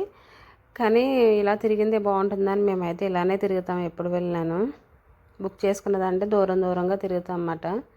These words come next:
ఇదైతే బోటు. నేను ఒకసారి రౌండ్ అంతా తిరిగేసాను, కానీ ఈ బోటుని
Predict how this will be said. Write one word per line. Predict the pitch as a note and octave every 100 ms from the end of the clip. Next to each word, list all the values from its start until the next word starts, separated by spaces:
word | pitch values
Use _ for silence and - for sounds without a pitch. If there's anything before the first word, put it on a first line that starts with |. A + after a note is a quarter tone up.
| _ _ _ _ _ - - -
ఇదైతే | F#3+ F3+ D#3+ F#3+
బోటు. | G3 E3+ E3+ F3 F3+ F#3+ D4 - - _ _ _ _ -
నేను | B3+ B3+
ఒకసారి | A#3+ - A3 G#3+ A#3+
రౌండ్ | A3+ A3 A3+
అంతా | A3+
తిరిగేసాను, | A#3 A#3 A3+ A#3 A#3 A3+
కానీ | A#3+
ఈ | A#3+
బోటుని | G3+ G3 G#3